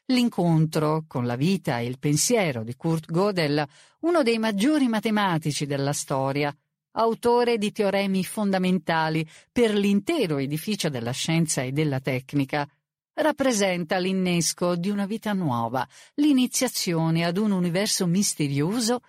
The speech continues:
e fantastico. Con la dedizione assoluta di chi deve salvarsi la vita, l'autrice e narratrice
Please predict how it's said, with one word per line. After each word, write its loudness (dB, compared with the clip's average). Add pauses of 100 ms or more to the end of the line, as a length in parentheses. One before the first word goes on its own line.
(180)
e 0
fantastico. -4 (540)
Con 0
la 0
dedizione 0
assoluta 0 (240)
di 0
chi -2
deve 0
salvarsi -4
la -4
vita, -2 (440)
l'autrice 0
e -2
narratrice -2